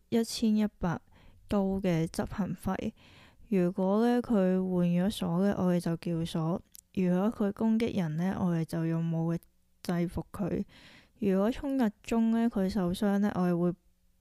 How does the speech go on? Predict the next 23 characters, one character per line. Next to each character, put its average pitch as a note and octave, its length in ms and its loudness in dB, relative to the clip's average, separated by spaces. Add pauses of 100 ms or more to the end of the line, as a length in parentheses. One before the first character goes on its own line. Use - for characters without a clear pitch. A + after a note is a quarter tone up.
(140)
call G#3 320 -2 (960)
救 F#3 180 0
護 E3+ 160 0
車。 F#3+ 340 -2 (380)
如 F#3+ 220 2
果 A3+ 100 2
佢 C4 60 -6
個 G#3+ 180 2
精 A#3 280 0
神 F3+ 220 -2
有 E3 120 0
問 F3 200 0
題 F3+ 220 -2
呢， E3+ 240 0
我 F#3 100 0
哋 F3+ 160 0
會 F3+ 140 -2
將 G3+ 240 2
佢 F3 160 2
送 F3 260 -2
去 F3 180 -2
精 G3 300 -2
神 - 240 -8